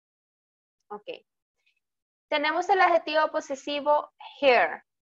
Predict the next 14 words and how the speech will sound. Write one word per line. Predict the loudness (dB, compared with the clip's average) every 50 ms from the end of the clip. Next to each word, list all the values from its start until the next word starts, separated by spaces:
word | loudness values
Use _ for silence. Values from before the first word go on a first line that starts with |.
| _ _
¿ok? | -20 -18 _ -6 -4 -4 -4 -2
Que | -4 -6
significa | -6 -6 -10 -8 -8 -10 -12 -14 -16 -16 -16 _ _ -4 -2 0 0 0 0 -2 -4 -6 -10 _ _ _ _ _ _ _
posesión | -8 -8 -6 -6 -8 -10 -8 -8 -8 -8 -8 -6
para | -2 -2 0 2 4 4 4 4
ella, | 4 2 0 -4 -4 -10 _ _ _ _ _ _ _ _
para, | -2 -2 0 2 4 4 4 6 4 4 4 2 2 0 -2 -4 -6
eh, | -10 -10 -10 -10 -10 -10 -10 -12 -12 -12 -14 -16 _ _ _ _ _ _ _ _ _ _ _ _ _ _ _ _ _ _ _ _ _ _ _ _ _
para | 0 2 2 4 6 6 6 4
alguien | 2 0 -4 -4 -6 -6 -4
femenino, | -4 -6 -6 -4 -6 -8 -6 -4 -4 -4 -4 -6 -8 -10
¿verdad? | -10 -12 -12 -6 -2 -2 0 -2 -2 _ _ _ _ _ _ _ _ _ _ _ _ _ _ _ _ _ _ _ _ _ _ _ _ _ 2
Her | 4 4 4 4 2 0
book | 2 4 4 4 2 0